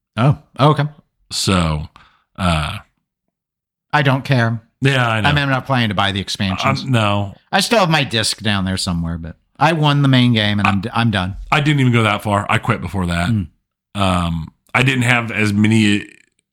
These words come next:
Speaker 1: Yeah, you were
Speaker 2: issues.
Speaker 1: P C, so you didn't have as many issues.
Speaker 2: I didn't have as many issues as you had.
Speaker 1: I was still playing on the, uh, original Xbox One, not the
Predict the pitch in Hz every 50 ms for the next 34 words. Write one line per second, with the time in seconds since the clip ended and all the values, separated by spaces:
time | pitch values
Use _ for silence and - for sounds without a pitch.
0 | _ _ _ _ - - - - - 127 151 151 139 135 175 196 196 165 135 -
1 | 196 185 - - - 160 135 131 - - 135 120 123 135 131 139 131 123 120 120
2 | 107 110 92 107 113 110 104 101 107 110 101 - - 120 127 135 135 127 127 120
3 | 120 120 117 117 113 110 110 110 113 110 110 110 101 110 110 104 95 95 92 90
4 | 90 98 92 85 95 92 90 87 139 160 175 - - 185 156 - 147 147 139 135
5 | 131 127 123 120 117 117 113 110 107 104 101 104 101 101 104 104 104 98 101 120
6 | 127 104 104 107 107 104 104 98 - - - 101 95 90 - - - 98 98 101
7 | 98 95 92 90 87 85 85 87 87 92 92 95 92 - - 92 87 85 82 80